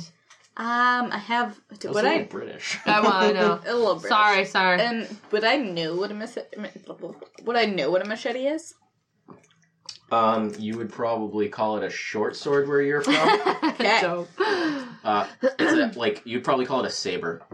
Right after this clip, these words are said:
Speaker 1: And
Speaker 2: Like,
Speaker 1: what would I
Speaker 2: 'cause
Speaker 1: call
Speaker 2: it's
Speaker 1: the
Speaker 2: curved.
Speaker 1: rifle?
Speaker 2: You have no idea.
Speaker 1: Cool. I
Speaker 2: Like,
Speaker 1: found
Speaker 2: you just know that these men who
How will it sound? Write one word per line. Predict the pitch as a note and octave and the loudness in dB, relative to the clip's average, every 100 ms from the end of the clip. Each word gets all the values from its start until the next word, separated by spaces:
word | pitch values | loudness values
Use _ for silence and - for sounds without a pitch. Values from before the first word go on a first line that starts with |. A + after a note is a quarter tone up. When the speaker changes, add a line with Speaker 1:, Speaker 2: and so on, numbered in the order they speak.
| - - - _ _ _ _ _ - | -20 -20 -20 _ _ _ _ _ -4
Speaker 1:
And | G3+ | 0
Speaker 2:
Like, | G3 | 2
Speaker 1:
what | G3+ | 2
would | A3 | 4
I | G#3+ | 2
Speaker 2:
'cause | - | 4
Speaker 1:
call | A3+ | 4
Speaker 2:
it's | A3+ | 4
Speaker 1:
the | |
Speaker 2:
curved. | A3 F3+ | 4 4
Speaker 1:
rifle? | - F#3 F#3+ G#3 _ _ _ _ - - - | 2 2 2 0 _ _ _ _ -20 -20 -20
Speaker 2:
You | - C#3+ | -12 -8
have | F2 | -6
no | E2+ D#2 | -6 -8
idea. | D#2 C#2+ - - - _ | -6 -6 -8 -18 -20 _
Speaker 1:
Cool. | - F#3 D#3+ - - - | -4 -2 -2 -10 -20 -14
I | G3 | -2
Speaker 2:
Like, | G3 | 2
Speaker 1:
found | A#3+ C4+ C#4+ | 4 4 4
Speaker 2:
you | C4 | 0
just | D3+ D3+ | 0 -2
know | C3+ A#2+ A#2 A#2+ | 0 2 4 2
that | A2 G#2+ | 0 0
these | G#2 G2 - | -4 -4 -8
men | G2 G#2 G#2+ A2 A2 B2+ C#3 - _ _ _ _ _ - | -6 -2 0 0 0 0 -4 -10 _ _ _ _ _ -6
who | B2 | -4